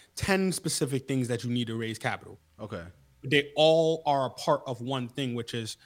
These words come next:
Speaker 1: just transference of certainty.
Speaker 2: Makes
Speaker 1: Like,
Speaker 2: sense.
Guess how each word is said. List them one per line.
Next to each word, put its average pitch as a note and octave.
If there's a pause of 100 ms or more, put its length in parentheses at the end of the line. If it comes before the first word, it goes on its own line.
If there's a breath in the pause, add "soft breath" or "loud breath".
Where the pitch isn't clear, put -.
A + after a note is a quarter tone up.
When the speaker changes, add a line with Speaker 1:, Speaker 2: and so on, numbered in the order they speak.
(340 soft breath)
Speaker 1:
just - (220)
transference C3
of B2+
certainty. G#2+ (1700)
Speaker 2:
Makes G#2
Speaker 1:
Like, D3
Speaker 2:
sense. D3